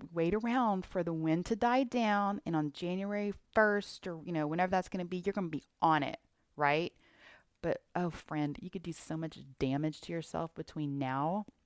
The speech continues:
and then, between now and January.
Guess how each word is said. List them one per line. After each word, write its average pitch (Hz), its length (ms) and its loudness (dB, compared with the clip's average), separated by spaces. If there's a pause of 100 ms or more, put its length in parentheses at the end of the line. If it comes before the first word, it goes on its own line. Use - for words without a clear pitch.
(1080)
and 175 180 0
then, 220 280 2
between 185 300 -6
now 175 180 -2
and 202 160 -4
January. 233 800 -4